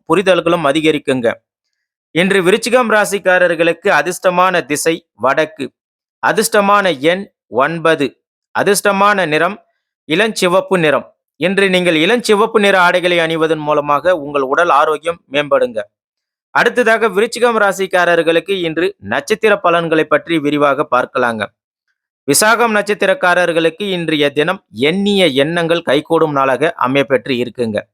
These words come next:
அனுசம் நட்சத்திரக்காரர்களுக்கு இன்றைய நாள் முடிவு கிடைக்கும் நாளாக அமையப்பெற்று இருக்குங்க. கேட்டை நட்சத்திரக்காரர்களுக்கு இன்றைய நாளை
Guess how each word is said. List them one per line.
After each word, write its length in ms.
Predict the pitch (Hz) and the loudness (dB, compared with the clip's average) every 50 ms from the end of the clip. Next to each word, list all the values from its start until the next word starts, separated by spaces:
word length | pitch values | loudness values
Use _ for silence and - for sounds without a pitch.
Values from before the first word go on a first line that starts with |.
| _ _ _ _ _ _ _ _ _ - | _ _ _ _ _ _ _ _ _ -2
அனுசம் 420 | 98 131 185 240 - - 247 226 226 | 0 2 2 2 2 0 0 0 0
நட்சத்திரக்காரர்களுக்கு 1120 | 214 202 196 196 - 196 190 190 190 185 175 175 175 170 170 156 160 160 160 160 - 202 202 185 170 | 0 -2 -2 -2 0 0 0 0 0 0 2 2 2 2 2 0 0 0 -2 -2 -4 -4 -4 -4 -4
இன்றைய 240 | 156 147 156 156 147 147 | -4 -2 -2 -2 0 0
நாள் 180 | 151 165 185 185 - _ _ 117 123 | 0 -2 -2 -4 -8 _ _ -4 -2
முடிவு 320 | 156 170 208 226 190 220 196 - | -2 0 0 -4 -4 -6 -8 -6
கிடைக்கும் 460 | - 156 151 160 156 - 160 143 139 | -4 -2 -2 -2 -2 -2 -2 -2 0
நாளாக 380 | 135 135 135 131 123 135 165 180 - - - | 0 0 0 0 0 -2 -4 -4 -4 -6 -4
அமையப்பெற்று 500 | 123 135 139 123 104 131 117 - - 139 120 | -2 0 -2 0 0 -4 -4 -4 -6 -6 -4
இருக்குங்க. 440 | 110 120 123 113 - 120 113 107 101 98 - _ _ _ _ _ - _ _ _ _ _ _ - | -4 -6 -6 -6 -6 -6 -4 -4 -6 -8 -10 _ _ _ _ _ -20 _ _ _ _ _ _ 0
கேட்டை 360 | 143 165 214 233 226 262 247 | 0 2 2 2 2 0 0
நட்சத்திரக்காரர்களுக்கு 1120 | 233 214 202 180 185 180 196 185 180 - 175 170 170 170 165 160 151 160 160 160 156 - 202 185 | 2 0 -2 -4 -4 -2 -2 -2 0 0 0 2 2 2 2 0 0 0 0 -2 -2 -4 -4 -2
இன்றைய 320 | 175 165 147 156 151 147 | -2 -2 -2 -2 -2 0
நாளை 260 | 143 156 170 185 196 | 0 0 0 0 -2